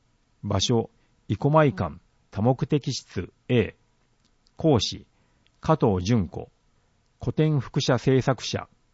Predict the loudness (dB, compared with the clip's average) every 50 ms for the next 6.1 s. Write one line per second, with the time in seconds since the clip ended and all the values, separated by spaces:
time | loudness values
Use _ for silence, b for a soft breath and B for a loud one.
0 | _ _ _ _ _ _ _ _ _ _ _ _ _ _ _ _ -2 0 2 2
1 | 2 0 0 2 2 2 2 0 _ _ _ -6 -6 -6 _ _ -2 0 0 0
2 | 0 -4 -8 _ _ _ _ _ _ _ _ _ _ _ 0 2 2 4 4 4
3 | 2 2 0 -2 -4 _ _ -8 -2 -2 0 2 2 2 2 2 2 0 0 -2
4 | -6 -14 _ _ _ _ _ _ _ _ _ _ _ _ -4 2 4 6 6 4
5 | 2 0 -8 -8 -10 -12 _ _ _ -10 -2 2 4 4 4 2 2 -2 -2 -4
6 | -6